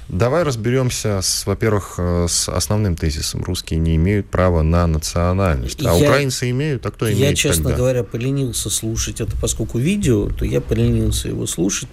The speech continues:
Speaker 2: по видео Подоляки. Но по-, прочёл его изложение им же, э, где он оп-, не то что оправдывается, но просто, э, свой-, не, меня трудно заподозрить в симпатиях к Юрию, но тем не менее. Э,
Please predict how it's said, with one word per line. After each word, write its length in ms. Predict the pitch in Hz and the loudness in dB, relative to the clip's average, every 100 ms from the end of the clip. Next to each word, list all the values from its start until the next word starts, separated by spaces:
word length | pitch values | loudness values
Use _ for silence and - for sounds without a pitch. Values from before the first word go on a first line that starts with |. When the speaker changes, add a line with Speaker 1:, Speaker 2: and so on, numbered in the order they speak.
| - | -6
Speaker 2:
по 60 | 107 | -4
видео 540 | - 123 110 110 107 | -2 -2 -4 -2 -4
Подоляки. 600 | 107 110 113 - - - - - - - - - - - - | -4 0 0 0 -6 -12 -14 -16 -16 -16 -16 -16 -18 -16 -2
Но 380 | - 156 180 165 | 4 6 6 4
по-, 180 | 139 139 | 2 -2
прочёл 480 | 120 - - 180 147 | 0 -2 2 2 4
его 160 | 139 | 4
изложение 640 | 139 123 135 123 107 98 - - - 156 - | 2 2 0 0 -4 -6 -10 -16 -16 -14 -2
им 180 | 139 113 | 2 2
же, 240 | 95 92 - - | 0 -4 -10 -4
э, 680 | 120 117 113 110 113 117 117 | -2 0 0 -2 -2 -4 -4
где 180 | 110 120 | 0 2
он 120 | 117 | 2
оп-, 200 | 117 - | 0 -4
не 260 | 127 131 127 | -4 0 0
то 120 | 120 | 0
что 160 | - | 0
оправдывается, 580 | 120 151 240 220 160 - | 0 2 -2 0 -2 0
но 80 | 120 | -2
просто, 400 | 104 165 170 135 - | 0 -2 -2 -8 -6
э, 400 | 101 117 110 120 120 | -2 0 0 -2 -4
свой-, 240 | - 131 | -2 -2
не, 240 | 123 127 | 0 0
меня 400 | 127 131 127 139 | 0 -2 2 4
трудно 300 | 135 160 123 | 4 2 0
заподозрить 560 | 104 - 110 110 104 98 | -2 -2 -2 -2 -2 -8
в 80 | - | -8
симпатиях 520 | - 117 117 104 110 | -4 -2 0 -2 -4
к 40 | - | -2
Юрию, 320 | 202 208 127 | 0 2 0
но 80 | 117 | 0
тем 220 | - 131 | 0 2
не 80 | 131 | 2
менее. 400 | 117 101 - - | 0 -2 -6 -6
Э, 360 | 127 - - | -6 -6 -8